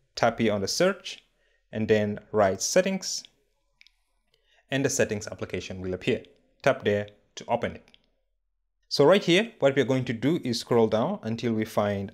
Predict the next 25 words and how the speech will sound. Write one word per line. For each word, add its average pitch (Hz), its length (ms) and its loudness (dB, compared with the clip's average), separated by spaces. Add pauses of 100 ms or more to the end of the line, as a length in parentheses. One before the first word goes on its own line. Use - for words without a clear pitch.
apps. - 500 -2 (1400)
So 117 160 -2
the 110 80 0
apps 117 240 2
section 107 440 -2
is 98 220 -6
right 98 180 0
here. 156 280 -2 (960)
Tap - 260 0
there, 147 280 4 (800)
and 143 140 2
you 147 60 4
will 147 100 8
have 175 300 2
here 131 260 2
a 127 40 -4
list 135 300 0
of - 140 -8
all 165 260 2
the 160 80 0
applications 113 640 -6
installed 95 680 -6
on 92 300 -14
your 80 300 -12 (560)
device. 92 400 -4